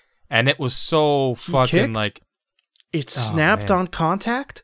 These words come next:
Speaker 2: That's
Speaker 1: Yeah,
Speaker 2: a
Speaker 1: it
Speaker 2: kick
Speaker 1: wrapped
Speaker 2: that
Speaker 1: around.
Speaker 2: people go for all the time.
Speaker 1: Yep.
Speaker 2: It's
Speaker 1: Yep.
Speaker 2: a very typical leg kick.
Speaker 1: Yeah.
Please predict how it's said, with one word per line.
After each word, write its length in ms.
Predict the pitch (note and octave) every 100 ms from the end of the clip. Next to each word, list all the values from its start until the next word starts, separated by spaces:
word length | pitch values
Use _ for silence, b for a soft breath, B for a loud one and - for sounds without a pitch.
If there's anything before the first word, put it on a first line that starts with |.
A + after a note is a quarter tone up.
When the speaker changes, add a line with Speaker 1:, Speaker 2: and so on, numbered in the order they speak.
| b b b -
Speaker 2:
That's 220 | A#2 C3+
Speaker 1:
Yeah, 80 | B2+
Speaker 2:
a 40 |
Speaker 1:
it 40 | C3+
Speaker 2:
kick 80 | B2
Speaker 1:
wrapped 140 | C3
Speaker 2:
that 120 | D#3
Speaker 1:
around. 160 | F#3 C3
Speaker 2:
people 580 | F#3+ G#3 A3 G#3+ G#3 -
go 220 | E3 E3+
for 400 | E3 E3+ E3+ E3 - -
all 260 | C#3 D3
the 80 | C#3+
time. 480 | - C3+ A#2 G#2+ E3+ _ _ _ -
Speaker 1:
Yep. 200 | G2+ B2 B B
Speaker 2:
It's 160 | D3 D3+
Speaker 1:
Yep. 120 | B2+
Speaker 2:
a 20 |
very 340 | A#2 D3+ G3 -
typical 500 | E3+ - E3+ D3 - C#3+
leg 220 | B2+ B2
kick. 280 | A#2 - - _ _ - _ _ _ -
Speaker 1:
Yeah. 180 | G#2+